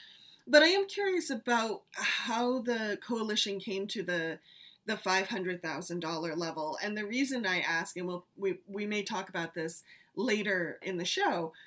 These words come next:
there's a lot of states where five hundred thousand is nothing, right? Uh, it, it speaks to me a little bit how incomes are low in Vermont in some, in some ways in general.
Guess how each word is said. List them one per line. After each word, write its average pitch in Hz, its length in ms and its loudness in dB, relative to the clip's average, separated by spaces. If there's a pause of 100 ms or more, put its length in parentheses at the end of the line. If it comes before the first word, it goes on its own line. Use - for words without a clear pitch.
(260)
there's 285 240 6
a 254 60 2
lot 262 300 4
of 359 60 2
states 247 580 0
where 202 120 -2
five 185 320 2
hundred 208 340 -4
thousand 170 480 -2
is 160 160 -6
nothing, 139 640 -8 (1080)
right? 196 440 4 (200)
Uh, 170 300 -2
it, 202 180 -2
it 220 200 -2
speaks - 340 4
to 269 80 2
me 254 140 2
a 196 60 2
little 185 260 0
bit 185 240 0
how 170 180 -2
incomes 175 480 -4
are 170 220 -2
low 165 420 -2
in 175 220 -6
Vermont 165 460 -4
in 202 140 -6
some, 214 440 -2
in 208 180 -4
some 220 240 0
ways 196 300 0
in 196 180 -4
general. 185 480 -2